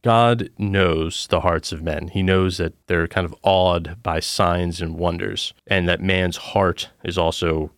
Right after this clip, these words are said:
prone to idolatry. We're prone to make objects of our own understanding, objects of our own desire into gods. And so in this prohibition, God is saying that he is above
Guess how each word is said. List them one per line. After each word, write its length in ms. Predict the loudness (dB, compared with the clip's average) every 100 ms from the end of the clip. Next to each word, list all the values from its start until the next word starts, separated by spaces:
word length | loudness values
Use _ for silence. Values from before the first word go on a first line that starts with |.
| _
prone 760 | -18 0 2 4 4 2 0 -2 -6 -12
to 580 | -4 0 0 -2 -6 -6
idolatry. 560 | -4 0 0 -2 -4 -6
We're 140 | -4 -6
prone 400 | -2 0 0 -2
to 120 | -4
make 360 | -2 -2 -2 -2
objects 500 | 0 2 0 -2 -2
of 120 | 0
our 280 | 2 2 2
own 440 | 0 0 0 -2 -6 -14 -6
understanding, 680 | -2 -2 -2 -2 -2 -2 0
objects 400 | 0 0 -4 -4
of 100 | -2
our 100 | 0
own 160 | 0
desire 440 | -2 0 0 0 -2
into 440 | 2 2 2 -2 -4
gods. 600 | -2 -2 -4 -8 -10 -10 -8
And 100 | -2
so 200 | -2 -4 -10 _ 2
in 140 | 6
this 280 | 6 2 -6 _ -2
prohibition, 680 | 2 4 4 2 0 -2
God 200 | 0 0
is 100 | 0
saying 240 | -2 -2 -2
that 140 | -2
he 100 | -2
is 140 | 0
above 640 | -2 0 2 2 0 -4